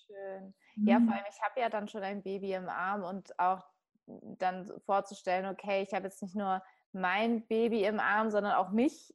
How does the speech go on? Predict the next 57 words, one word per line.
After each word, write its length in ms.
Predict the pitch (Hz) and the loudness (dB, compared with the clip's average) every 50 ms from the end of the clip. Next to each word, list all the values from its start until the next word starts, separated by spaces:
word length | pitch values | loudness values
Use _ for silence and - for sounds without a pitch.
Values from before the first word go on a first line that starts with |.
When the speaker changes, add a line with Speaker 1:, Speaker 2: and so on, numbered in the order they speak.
| _ - | _ -4
Speaker 1:
im 240 | - 214 208 208 208 | 0 0 0 0 0
Speaker 2:
Ja. 0 | |
Speaker 1:
Prinzip, 800 | - - 196 190 190 196 - - - 214 214 240 294 294 - _ | 0 0 0 0 0 -4 -8 -8 -4 -2 0 0 -2 -2 -4 _
ja. 420 | - 220 180 190 196 208 240 262 - - - - - - | -4 0 2 2 2 2 0 -2 -4 -10 -20 -18 -10 -6
Das 140 | 202 208 196 | -6 -2 -2
ist 160 | 208 208 - | -2 -4 -4
voll 260 | - 226 208 208 214 | 0 2 2 2 2
das 160 | 226 220 - | 0 -2 -4
schöne 320 | - 247 220 214 208 208 196 | -2 -2 -2 0 0 -2 0
Bild, 420 | 202 214 226 233 233 226 226 226 | 0 2 2 4 4 4 2 2
weil 300 | 190 190 190 190 185 190 | 2 2 4 4 2 2
da, 420 | 185 185 180 180 185 180 175 180 185 | 2 2 2 2 4 2 2 2 0
da 280 | 196 196 180 170 151 - - 185 | -2 -2 -2 0 0 2 2 0
atmet's 320 | 208 - - 233 208 - - | 0 0 -2 -4 -6 -6 -6
in 140 | - 202 196 | -8 -6 -4
einem 520 | - 170 180 185 202 202 202 202 202 _ _ _ _ _ _ - | -2 0 0 0 2 0 0 -2 -4 _ _ _ _ _ _ -4
<laughs> 460 | 214 254 240 208 196 - - - - | 0 0 0 0 -2 -4 -6 -6 -2
aus. 360 | - 190 214 214 269 269 240 330 277 339 320 480 494 466 523 480 - 480 | 0 2 4 4 4 4 4 2 2 4 6 6 6 6 4 2 4 4
Speaker 2:
Genau. 360 | 466 - - - - - 226 - - - - - 392 392 - - - - 381 - - - - - | 4 4 6 6 4 4 4 2 0 -2 -4 -2 -2 -2 -2 -2 -6 -10 -12 -16 -20 -18 -12 -8
Und 60 | 240 | -4
im 80 | 240 233 | -2 -2
Idealfall 500 | 220 - - 202 254 285 302 285 277 262 | -2 0 0 0 0 0 0 -2 -2 -4
hat 140 | 226 196 | -4 -4
dich 140 | 233 269 - | -4 -4 -4
natürlich 320 | 302 277 277 262 233 226 214 | -4 -6 -6 -6 -8 -6 -6
noch 180 | 214 202 202 | -6 -6 -6
jemand 260 | 208 185 180 175 165 | -8 -10 -10 -10 -10
im 100 | 160 156 | -10 -12
Arm, 220 | 156 160 156 151 156 | -12 -14 -14 -14 -12
ne? 100 | 175 220 | -10 -10
Wenn's 160 | 240 233 - | -10 -10 -10
die 60 | - 208 | -8 -8
Möglichkeit 480 | 240 254 - - - 254 233 226 - | -8 -8 -10 -12 -10 -8 -8 -8 -10
gibt, 200 | - 214 - - | -12 -16 -12 -10
dass 180 | 202 202 202 - | -10 -10 -10 -10
ein 60 | 208 | -14
Speaker 1:
Ja, 80 | 185 202 | -12 -10
Speaker 2:
Partner, 320 | 214 214 214 185 208 208 | -8 -8 -6 -6 -6 -6
eine 160 | 202 202 202 | -8 -8 -10
Speaker 1:
ja. 80 | 185 180 | -8 -4
Speaker 2:
Freundin, 360 | 190 208 214 214 214 202 196 | -2 -2 -2 -2 -4 -6 -8
eine 40 | 190 190 | -6 -6
Mama, 300 | 185 196 208 214 214 208 | -6 -4 -4 -2 -4 -4
dass 180 | 202 202 - | -6 -8 -10
du 60 | 208 | -10
sagst, 260 | 196 196 185 190 190 - - - | -8 -6 -4 -6 -6 -8 -10 -4
„Äh, 60 | - | -2
das 360 | 427 392 403 403 392 - 415 415 | -2 0 0 0 -2 0 0 0
Kind 120 | 381 - | 0 0
schreit, 280 | - - 349 339 330 320 | -2 -4 -2 -2 -2 -2
ich 100 | 359 359 | -2 -2
kann's 180 | 370 359 320 320 | -2 -2 0 0
nicht 100 | 320 - | -2 -2
aushalten, 360 | 285 311 320 320 - - - | 0 0 0 0 -2 -2 -4
ka-, 400 | - - - 294 294 277 233 240 | -8 -6 -4 -4 -4 -4 -4 -2
halte 460 | 277 311 359 415 415 415 - 302 262 | -2 0 0 0 -2 -2 -2 -4 -4
mich.“ 320 | 262 269 285 339 440 427 | -4 -4 -4 -6 -6 -10